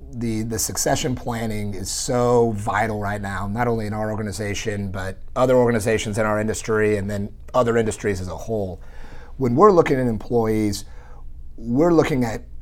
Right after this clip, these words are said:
at culture and personality first, and technical knowledge second. You know, there's a lot of things we can train,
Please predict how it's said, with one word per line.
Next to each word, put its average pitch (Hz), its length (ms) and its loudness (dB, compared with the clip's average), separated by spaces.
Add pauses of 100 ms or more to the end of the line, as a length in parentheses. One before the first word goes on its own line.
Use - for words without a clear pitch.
(120)
at 104 240 -4 (520)
culture 139 420 4
and 120 140 0
personality 113 680 0
first, 117 520 0 (400)
and 110 540 0
technical 143 360 0
knowledge 104 380 0
second. - 420 -10 (100)
You - 60 -10
know, 98 80 -8
there's 107 160 -4
a 117 40 -2
lot 156 180 10
of 131 80 4
things 131 260 0
we 117 100 0
can 113 160 -6
train, 104 640 -6